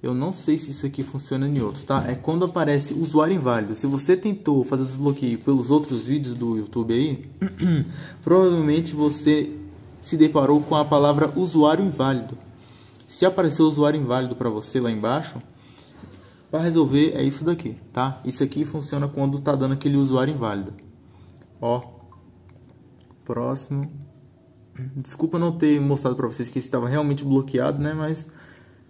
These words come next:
eu queria fazer esse vídeo bem rápido, porque o cliente talvez venha daqui a pouco pegar, então eu quero adiantar, ó. Tudo desligado, tá vendo, ó? E a opção seguinte aparecendo aqui, ó.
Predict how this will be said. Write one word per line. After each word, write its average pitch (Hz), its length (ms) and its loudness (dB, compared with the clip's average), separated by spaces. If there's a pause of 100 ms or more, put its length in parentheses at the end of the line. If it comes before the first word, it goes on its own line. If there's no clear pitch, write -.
(680)
eu 143 80 -4
queria 143 240 0
fazer 147 260 2
esse 151 200 0
vídeo 143 180 -2
bem 139 160 -2
rápido, 139 400 -2
porque - 180 -6
o 120 80 -4
cliente 123 300 -6
talvez 120 320 0
venha 113 560 -6
daqui 123 220 -10
a 120 40 -6
pouco 120 260 -6
pegar, 113 260 -4
então 127 220 -6
eu 135 60 -6
quero 131 180 -2
adiantar, 139 360 -4
ó. 110 220 -4 (560)
Tudo 175 240 0
desligado, 139 520 0
tá 127 140 0
vendo, 139 220 -2
ó? 113 80 -8 (340)
E 127 60 -2
a - 20 2
opção 139 240 -8
seguinte 143 460 0
aparecendo 151 480 -2
aqui, 143 200 -8
ó. 120 120 -4